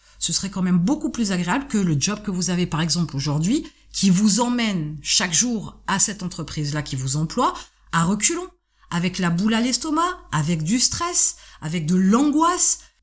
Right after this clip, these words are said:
et peut-être même qu'avec tous ces sentiments de non-reconnaissance, et cetera, vous abîmez clairement votre confiance en vous chaque jour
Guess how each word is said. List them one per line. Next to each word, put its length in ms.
et 60
peut-être 240
même 200
qu'avec 240
tous 120
ces 100
sentiments 460
de 120
non-reconnaissance, 840
et 80
cetera, 440
vous 260
abîmez 320
clairement 320
votre 260
confiance 480
en 80
vous 260
chaque 340
jour 380